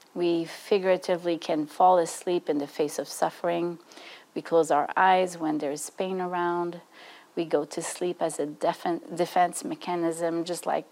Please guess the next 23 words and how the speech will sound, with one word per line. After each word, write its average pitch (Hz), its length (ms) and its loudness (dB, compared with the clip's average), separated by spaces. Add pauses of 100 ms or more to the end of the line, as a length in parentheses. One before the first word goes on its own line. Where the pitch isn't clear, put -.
(140)
babies 170 420 -4
do. 110 340 -8 (1500)
Jesus 190 400 -2
invites 165 440 2
us 160 120 -2
to - 180 -6
stay 156 380 -6
awake, 160 680 -2 (380)
to - 140 -8
be 156 400 -6
in 160 180 -4
the 151 80 -2
moment, 214 800 0
to 170 140 -8
hold 165 360 2
the 175 100 -2
hand 165 260 -2
of 156 140 -6
our 151 160 -4
neighbor 202 460 -2
who 190 160 -4
is 175 200 -6
hurting, 170 580 -4